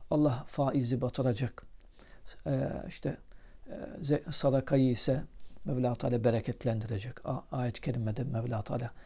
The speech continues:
beyan ediyor. Ve arkadaşlar, estağfirullah, "Ya eyyühellezine amenu, e, ittakullah." Ey iman edenler, Allah'tan sakının. "Ve zeru ma bakiye miner riba in kuntum müminin."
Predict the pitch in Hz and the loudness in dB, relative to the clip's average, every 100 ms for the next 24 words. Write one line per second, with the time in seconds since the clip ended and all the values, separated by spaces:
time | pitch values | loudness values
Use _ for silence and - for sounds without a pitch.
0 | - - 143 127 127 117 110 92 - - | -14 -4 2 4 4 4 2 0 -6 -18
1 | - - - 135 123 127 120 - 120 - | -20 -12 -2 0 2 2 0 -2 -6 -6
2 | 139 - 123 120 123 120 131 131 127 127 | -4 0 0 0 0 0 2 4 4 4
3 | 127 120 127 127 123 123 127 135 - - | 4 2 0 -2 0 2 4 2 0 -12
4 | - - - - - 147 123 135 - 147 | -16 -14 -12 -12 -4 0 0 -2 0 0
5 | - 131 127 - - - 139 - 135 123 | 2 4 4 4 -6 -4 -2 0 0 2
6 | 120 117 120 117 117 120 120 - 131 - | 2 0 0 0 0 -2 -2 -2 -2 -2
7 | 131 151 139 107 - - - - - 139 | 0 2 2 2 -2 -8 -12 -8 4 8
8 | 139 160 151 131 123 117 135 131 135 120 | 10 10 8 6 4 4 2 4 2 2
9 | 120 117 - - 127 127 110 - - 123 | 0 0 0 0 0 -2 -2 -4 -2 -2
10 | 120 123 107 | 0 0 -2